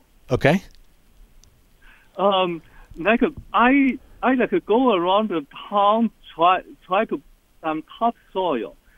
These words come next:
Speaker 2: But, uh, topsoil, they are all sand,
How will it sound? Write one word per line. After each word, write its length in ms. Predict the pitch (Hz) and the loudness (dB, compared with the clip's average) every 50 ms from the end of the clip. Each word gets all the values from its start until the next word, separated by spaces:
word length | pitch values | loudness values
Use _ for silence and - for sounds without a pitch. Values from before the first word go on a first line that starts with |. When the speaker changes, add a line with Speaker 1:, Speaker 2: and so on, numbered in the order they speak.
| _ _ _ _ _ - | _ _ _ _ _ -20
Speaker 2:
But, 280 | 214 165 180 226 240 | -10 -4 -2 0 2
uh, 160 | 240 190 160 - - 349 311 302 311 - _ _ _ _ _ _ _ _ _ _ _ _ _ _ _ | 2 2 2 0 -2 -6 -8 -10 -12 -18 _ _ _ _ _ _ _ _ _ _ _ _ _ _ _
topsoil, 640 | - 202 202 - - - - 190 190 175 143 131 123 | -2 -2 -2 -4 -8 -10 -6 -4 -2 -2 -2 -2 -4
they 140 | 131 156 151 | -4 -4 -2
are 160 | 156 143 143 | -2 -2 -2
all 360 | - 156 160 180 196 196 196 - _ _ _ _ _ _ _ _ _ _ _ _ _ _ _ _ - | -2 -2 -2 -2 -2 -4 -8 -14 _ _ _ _ _ _ _ _ _ _ _ _ _ _ _ _ -12
sand, 300 | - 175 170 165 120 80 | -10 -8 -8 -8 -10 -12